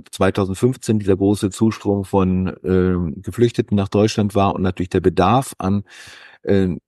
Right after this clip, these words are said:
Deutsch, äh, Materialien enorm war. Ähm, es gab eine große Hilfsbereitschaft, es gab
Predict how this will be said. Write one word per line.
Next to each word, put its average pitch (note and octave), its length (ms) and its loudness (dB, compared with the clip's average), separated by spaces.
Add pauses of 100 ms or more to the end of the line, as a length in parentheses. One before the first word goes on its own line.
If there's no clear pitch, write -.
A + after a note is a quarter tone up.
Deutsch, - 760 -2 (240)
äh, F#2 260 -4
Materialien F2+ 840 -2
enorm G2 500 2
war. F#2+ 280 -2 (560)
Ähm, G#2 320 -2 (280)
es - 240 -2
gab G#2+ 280 2
eine F#2+ 220 0
große A#2+ 340 -2
Hilfsbereitschaft, G#2+ 840 -2
es F#2+ 140 -10
gab F#2+ 260 0